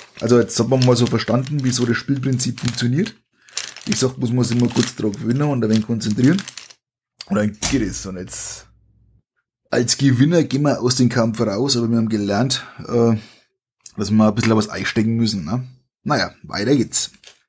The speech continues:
War ja aktuell nur noch Theorie, ne? Also, ein Kampf, was? Einem Kampf ausweichen. Während deines Abenteuers wirst du manchmal die Gelegenheit bekommen, einen Kampf auszuweichen.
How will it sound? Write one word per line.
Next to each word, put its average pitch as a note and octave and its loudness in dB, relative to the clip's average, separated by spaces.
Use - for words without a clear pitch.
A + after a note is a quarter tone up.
War G#2 0
ja A#2 4
aktuell - 0
nur A#2+ 6
noch B2 0
Theorie, B2 2
ne? A#2+ -4
Also, A2 -2
ein A2+ 2
Kampf, E3 0
was? - -2
Einem A2+ 2
Kampf B2+ 0
ausweichen. G#2 -2
Während B2+ 0
deines B2 0
Abenteuers A2+ -2
wirst A2 0
du G#2 0
manchmal B2+ 0
die G2 -6
Gelegenheit G#2+ 0
bekommen, G#2 0
einen G2+ 0
Kampf - -6
auszuweichen. G2+ -2